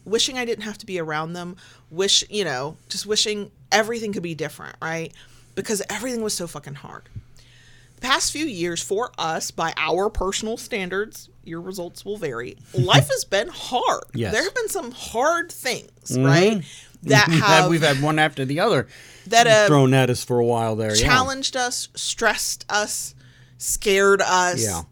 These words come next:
Speaker 1: you know, sleepless nights. Like,
Speaker 2: Mm-hmm.
Speaker 1: there's been shit. And yet, in the middle of all of that, while I might want to escape the stress and, like, yes, I can p-, make up the scenario in my head of what life could look like,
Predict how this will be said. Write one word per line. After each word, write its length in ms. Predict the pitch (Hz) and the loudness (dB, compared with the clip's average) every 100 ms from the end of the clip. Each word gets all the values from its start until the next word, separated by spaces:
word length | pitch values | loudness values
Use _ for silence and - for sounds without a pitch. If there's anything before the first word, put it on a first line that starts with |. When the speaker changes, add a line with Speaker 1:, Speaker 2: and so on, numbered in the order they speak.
| _ - | _ -6
Speaker 1:
you 120 | 202 | -4
know, 300 | 180 170 170 | -2 0 0
sleepless 560 | - - 247 240 233 214 | -2 -2 -2 0 0 -2
nights. 640 | 196 185 180 165 - - | -4 -4 -4 -8 -8 0
Like, 140 | 196 | 2
Speaker 2:
Mm-hmm. 140 | 135 135 | 4 4
Speaker 1:
there's 220 | 190 196 | 4 4
been 200 | 262 254 | 2 0
shit. 380 | - - 60 - _ _ _ _ _ _ _ _ _ _ - | 0 -4 -6 -10 _ _ _ _ _ _ _ _ _ _ 0
And 220 | 233 254 | 0 0
yet, 720 | 302 370 160 - - - - _ _ _ - | 0 0 0 -6 -12 -14 -16 _ _ _ -4
in 140 | 226 | -2
the 80 | 226 | 0
middle 380 | 214 202 214 233 | -2 -2 -2 -4
of 120 | 240 | -6
all 180 | 226 233 | -6 -6
of 80 | 233 | -10
that, 340 | 254 254 - - _ _ _ _ _ _ _ | -10 -10 -12 -18 _ _ _ _ _ _ _
while 180 | 214 247 | -2 2
I 80 | 269 | 2
might 240 | 277 320 | 0 -2
want 160 | 320 285 | -2 -2
to 60 | 247 | 0
escape 420 | - - 214 - | 0 0 -2 -2
the 80 | 214 | -4
stress 460 | - 208 180 190 | -2 2 2 0
and, 100 | 190 | -4
like, 260 | 185 170 - - 208 | -4 -6 -8 -12 -4
yes, 300 | 196 180 190 | -2 0 2
I 160 | 196 | 2
can 320 | - 269 208 - - - - | 2 -2 -4 -10 -18 -18 -16
p-, 80 | 127 _ _ - | -20 _ _ -6
make 240 | 196 196 | -4 -4
up 120 | 202 | -6
the 80 | 196 | -6
scenario 460 | - 190 180 185 180 | -6 -4 -4 -2 -4
in 60 | |
my 120 | 175 175 | -4 -4
head 120 | 175 | -4
of 80 | 185 | -4
what 120 | - | -4
life 200 | 170 - | -6 -6
could 160 | - 156 | -10 -10
look 200 | 165 226 | -10 -8
like, 320 | 240 277 | -6 -8